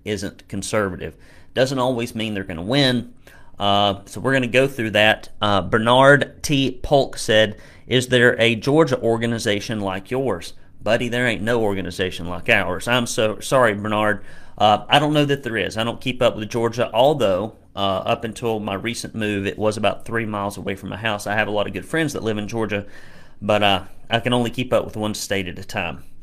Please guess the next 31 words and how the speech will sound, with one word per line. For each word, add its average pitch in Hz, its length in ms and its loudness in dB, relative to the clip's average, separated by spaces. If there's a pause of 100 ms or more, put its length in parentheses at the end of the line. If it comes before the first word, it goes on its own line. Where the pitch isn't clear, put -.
(380)
Here 170 220 6
we 202 100 8
go. 107 240 4
Let's 123 160 -4
go 165 160 4
starting 156 480 2
off 135 260 2
at - 60 -8
the - 60 -10
top 135 260 0
of 131 60 -12
the 131 60 -4
ticket, - 500 -4 (360)
uh, 98 200 0
the 101 80 -4
Tennessee 143 480 -4
Senate. 95 380 -6 (1000)
And 123 260 4
so 139 120 2
we 151 340 2
endorsed, 131 540 0 (280)
uh, 107 240 4
Earl 135 220 4
Segrest. 120 680 0 (320)
He 131 100 2
did 147 140 2
not 151 240 2
win 135 400 0
against 110 340 -2
incumbent 123 560 -2
Randy, 127 540 -2